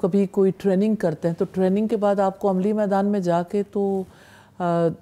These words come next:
जाहिर है कि काम तो करना है। तो नेचुरली रमज़ान वाली सहूलत तो नहीं होगी, अ, लेकिन रमज़ान की ट्रेनिंग इंशाअल्लाह ताला काम आएगी,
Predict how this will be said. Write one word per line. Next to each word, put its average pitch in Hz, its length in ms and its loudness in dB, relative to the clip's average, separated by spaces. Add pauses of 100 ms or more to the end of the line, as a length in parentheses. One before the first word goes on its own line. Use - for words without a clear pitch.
जाहिर 180 300 0
है 190 80 0
कि 190 140 -4
काम 185 300 -2
तो 202 120 -4
करना 202 300 -4
है। 180 200 -4 (720)
तो 220 240 4
नेचुरली 277 720 2 (240)
रमज़ान 180 800 2
वाली 262 280 2
सहूलत 208 520 0
तो 262 80 0
नहीं 233 300 -2
होगी, 185 520 -2 (580)
अ, 165 120 2
लेकिन 202 400 0
रमज़ान 180 600 0
की 226 280 -4
ट्रेनिंग 196 580 0 (120)
इंशाअल्लाह 160 440 -2
ताला 131 260 -4
काम 127 320 -6
आएगी, 127 360 -8